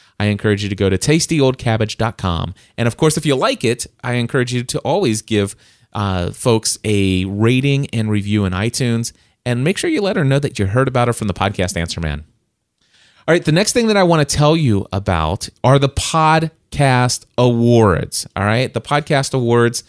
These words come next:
are here again. It's the ninth annual Podcast Awards. You can go to podcast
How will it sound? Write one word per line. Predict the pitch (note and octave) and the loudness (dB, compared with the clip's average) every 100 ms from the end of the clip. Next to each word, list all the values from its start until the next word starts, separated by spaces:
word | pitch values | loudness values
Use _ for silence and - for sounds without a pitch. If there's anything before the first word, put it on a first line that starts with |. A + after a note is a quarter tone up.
| _ _ _ _ | _ _ _ _
are | G#2+ G#2 G2 | 2 4 4
here | G#2 - D#3+ D3+ D3+ - | 2 -2 2 4 2 0
again. | B2 A#2+ A2+ A2 | -2 0 0 -2
It's | G#2+ | -4
the | - A2+ | -2 -2
ninth | A2 A2 A#2 C3+ D3 D3 - _ B2 | 0 0 0 0 -2 -6 -16 _ -2
annual | C3+ C#3+ C#3 G#2+ F2+ D#2+ D2+ - | 0 2 2 2 0 -2 -6 -6
Podcast | A#2+ A2 A2+ - | -4 -2 -2 -2
Awards. | G2+ G#2 C3+ | 0 0 -2
You | C3 | -4
can | B2 | -2
go | B2 | 0
to | A2 G#2 | 0 -4
podcast | - - C3+ C#3+ C3 A#2 A#2 - | -8 -4 -2 -2 -2 0 -2 -6